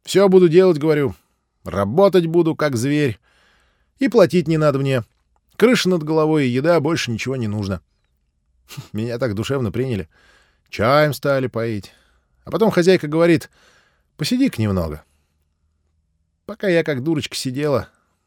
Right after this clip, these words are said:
приехали полицейские на патрульной машине и отправили меня домой. Видать, им не впервой. Вот тогда я и призадумалась.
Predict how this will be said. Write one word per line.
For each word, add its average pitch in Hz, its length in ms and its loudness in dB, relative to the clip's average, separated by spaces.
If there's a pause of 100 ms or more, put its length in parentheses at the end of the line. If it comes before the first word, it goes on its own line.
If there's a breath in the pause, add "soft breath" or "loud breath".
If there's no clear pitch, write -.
(100)
приехали 123 360 -8
полицейские 120 720 -8
на 113 80 -10
патрульной 113 420 -8
машине 101 480 -10 (760)
и 185 140 0
отправили 143 640 0
меня 98 320 -4
домой. 85 600 -4 (1200)
Видать, 139 240 -2
им 147 140 -2
не 143 80 -2
впервой. 117 580 -2 (920)
Вот 185 280 2
тогда 151 380 0
я 156 160 0
и 147 80 -2
призадумалась. 101 1040 -4